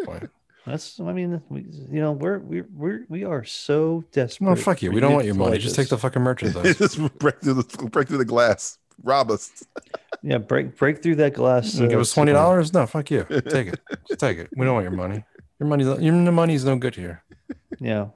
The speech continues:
Speaker 2: if you give us your money, we'll burn it in front of your
Speaker 1: Your
Speaker 2: parents.
Speaker 1: fucking dirty money.
Speaker 2: Yeah, your
Speaker 1: You're
Speaker 2: dark
Speaker 1: dir-,
Speaker 2: money.
Speaker 1: you're a dirty person.
Speaker 2: <laughs> Yeah,
Speaker 1: We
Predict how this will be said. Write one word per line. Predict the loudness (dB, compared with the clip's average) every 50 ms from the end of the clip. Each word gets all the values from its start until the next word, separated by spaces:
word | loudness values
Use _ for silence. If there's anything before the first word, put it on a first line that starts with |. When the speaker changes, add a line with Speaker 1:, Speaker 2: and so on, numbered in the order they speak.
| -18
Speaker 2:
if | -20 -18 -12
you | -10 -8 -4 -2
give | 0 0 0
us | -2 -4 -4
your | -4 -2
money, | -2 -2 -2
we'll | -2 -4 -6
burn | -6 -6 -4 -4 -2 -2 -2
it | -2
in | -4 -6
front | -8 -4 -4 -2 -2
of | -2
your | -6 -8
Speaker 1:
Your |
Speaker 2:
parents. | -10 -10 -8 -6 -6 -6 -8 -8 -10 -10 -12
Speaker 1:
fucking | -12 -10 -10 -10 -8 -8 -8 -8 -8 -10 -12 -14 -12 -10
dirty | -6 -4 -4 -4 -4 -6 -6
money. | -4 -4 -4 -4 -6 -8 -8 -12 _ _ _ _ _ -20
Speaker 2:
Yeah, | -16 -14 -12 -12 -12
your | -10 -10
Speaker 1:
You're | -12 -10
Speaker 2:
dark | -4 -2 0 0 0 -2 -2 0
Speaker 1:
dir-, | 0 2
Speaker 2:
money. | 2 4
Speaker 1:
you're | 4 6 6 4
a | 4 0 -2
dirty | 0 2 2 4 2 2
person. | 0 0 0 -2 -2 -2 -4 -8 -12 -14 -16 -18 -18 -12 -6
Speaker 2:
<laughs> | -6 -6 -4 -4
Yeah, | -2 -2 -2 -2 -4 -6 -8
Speaker 1:
We | -8